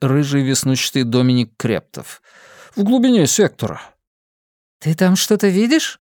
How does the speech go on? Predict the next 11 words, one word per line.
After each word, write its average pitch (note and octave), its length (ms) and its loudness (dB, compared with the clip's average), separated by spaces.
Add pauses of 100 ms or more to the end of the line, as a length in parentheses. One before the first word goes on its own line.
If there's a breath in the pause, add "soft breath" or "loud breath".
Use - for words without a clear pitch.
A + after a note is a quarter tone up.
удивилась C3+ 500 0
она. A2 320 -2 (320)
Из-за G#2+ 320 -2
пепелища D3+ 760 -4
сигналы C#3 580 0
изнутри B2+ 420 0
тестера D#3 500 -2
были B2+ 220 0
затемненными A#2 720 0
и B2+ 40 2
нечеткими. C3 680 -4